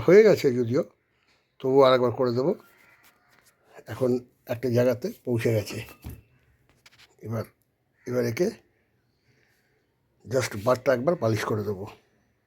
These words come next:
হয়ে গেছে। এটা দিয়ে মাংস কাটুন, ভেজিটেবল কাটুন, যাই কাটুন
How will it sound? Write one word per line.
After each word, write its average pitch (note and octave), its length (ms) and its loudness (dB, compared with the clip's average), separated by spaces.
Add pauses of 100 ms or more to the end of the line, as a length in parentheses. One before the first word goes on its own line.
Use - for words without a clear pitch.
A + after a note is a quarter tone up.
(680)
হয়ে A#2 240 0
গেছে। D#2 200 -14 (1040)
এটা B2+ 200 2
দিয়ে C3 140 4 (100)
মাংস B2 200 2 (120)
কাটুন, C3+ 260 2 (1500)
ভেজিটেবল C3 520 2
কাটুন, C#3 240 2 (140)
যাই C3 240 4
কাটুন C3+ 220 2